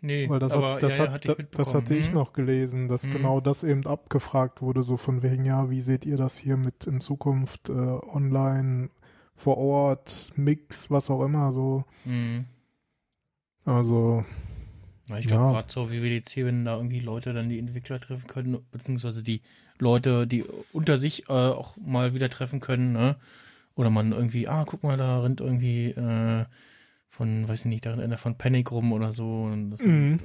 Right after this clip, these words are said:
Speaker 1: also, dass man f-, da auch mal in-, erfahrene Entwickler nicht nur von Apple selber mal irgendwie um Rat fragen kann oder so. Oder dass man sich halt generell auch mal sieht, Kontakte knüpfen kann und so. Das ist, glaub ich, bei so einer Präsenzveranstaltung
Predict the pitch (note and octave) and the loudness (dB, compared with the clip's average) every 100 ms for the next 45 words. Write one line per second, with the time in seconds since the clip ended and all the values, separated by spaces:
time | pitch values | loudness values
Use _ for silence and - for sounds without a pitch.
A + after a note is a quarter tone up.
0 | - A#2+ A#2+ A2 - A#2 A2+ A2+ - - | -6 -10 -6 -6 0 0 0 -2 -12 -16
1 | C#3+ A2+ A2 A#2+ A2 A#2+ A#2+ C3+ - A#2 | -8 -6 -4 -4 -4 -8 -10 -18 -8 -2
2 | B2 B2 B2 B2 B2 B2+ A#2 A#2 _ - | 2 2 0 -4 0 2 2 -2 _ -20
3 | - - - - D3 C#3+ B2 B2+ A2 B2 | -20 -20 -20 -12 -2 0 2 0 0 0
4 | A2+ A#2 C3 A#2 A2+ A2 A2+ A#2+ A2+ A2 | 2 2 2 2 2 0 -2 -2 -2 -2
5 | A2+ A2+ A2+ - A#2+ A2+ - A#2 A2+ A2+ | -4 -4 -6 -4 -4 -4 -4 -6 -4 -4
6 | G#2+ G#2+ A2 - _ - A2 - A2 G#2 | -4 -4 -6 -8 _ -10 -8 -6 -8 -8
7 | A#2+ - A#2 A2+ A#2 A#2 A#2 A2 A#2 - | -12 -8 -6 -6 -6 -4 -4 -4 -8 -10
8 | - B2 B2 - B2 - B2 B2 A#2+ A#2 | -12 -8 -8 -8 -10 -6 -6 -2 2 4
9 | A2 A2+ A2 G#2+ - - - - - _ | 4 2 0 -2 -6 -14 -18 -20 -20 _
10 | _ _ - C3+ A#2+ A#2+ A2+ A#2+ - A#2+ | _ _ -8 -2 0 2 2 2 2 2
11 | A2+ - A#2+ A#2+ A#2+ A2+ A2+ A2 A2 A2+ | 2 0 0 0 0 0 2 2 2 0